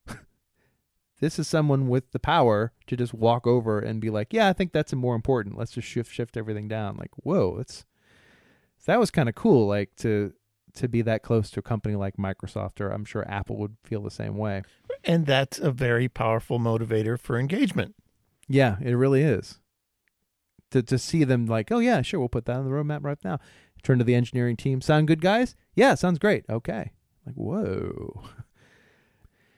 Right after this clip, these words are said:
Speaker 1: So that's about it. I, you know, the only other story I'll, I'll, I'll quickly share is that, um, it was, uh, the business side was a small group,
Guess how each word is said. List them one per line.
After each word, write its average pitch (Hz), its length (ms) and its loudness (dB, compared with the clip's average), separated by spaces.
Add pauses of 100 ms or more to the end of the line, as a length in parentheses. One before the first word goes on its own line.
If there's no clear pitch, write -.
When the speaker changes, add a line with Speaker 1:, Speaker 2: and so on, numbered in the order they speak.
(540)
Speaker 1:
So - 160 -2
that's 349 220 -2
about 160 300 6
it. 170 240 6
I, 165 220 0
you 160 160 4
know, 165 120 6
the 160 140 8
only 170 460 6 (340)
other 147 220 2
story 139 420 4
I'll, 135 220 4
I'll, 131 360 0 (160)
I'll 127 360 -2
quickly 135 400 -2
share 139 420 -2
is 127 220 -6
that, - 260 -6
um, 117 320 -4 (400)
it 143 180 -6
was, - 640 -4
uh, 135 60 -6
the 127 100 0
business 143 340 4
side 139 300 2
was 135 180 -2
a 113 240 -2
small 120 320 -2
group, 120 300 -4